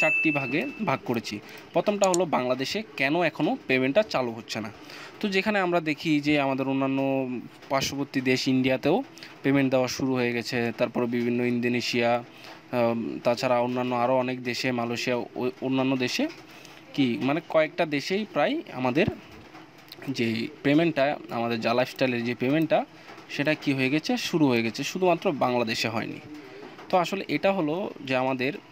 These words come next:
জা লাইফস্টাইলের নিজস্ব কিছু তাদের advertisement company থাকে বা advertisement আমরা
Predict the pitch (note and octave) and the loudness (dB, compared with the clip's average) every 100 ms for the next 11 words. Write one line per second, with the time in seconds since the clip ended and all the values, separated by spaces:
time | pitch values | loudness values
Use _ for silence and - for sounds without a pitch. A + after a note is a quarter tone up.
0 | - - - - - B2+ C#3 C#3+ - C#3+ | -20 -18 -16 -12 0 2 2 0 0 0
1 | C3 F3 - - - - - - G4 - | 0 -2 -8 -20 -20 -20 -18 -16 -16 -18
2 | - - - - - C#3 C#3 C#3 - - | -20 -20 -20 -20 -4 0 2 2 0 -2
3 | F3 D3+ - F#3+ G#3 C#3 B2+ A3 - - | 0 0 0 -2 0 0 0 -4 -6 -6
4 | C3 A#2 B2 B2 B2 D3 G#3+ A3 A#3 - | -6 -2 0 0 -2 -4 -4 -2 -2 0
5 | B2 A#2+ C3+ A#2+ D3 D3 B2+ A2+ A#2 A#2 | 0 -2 -4 -2 -2 0 0 -2 -6 -4
6 | A#2+ B2+ D3 C#3+ B2 C#3 | -2 0 0 -2 2 2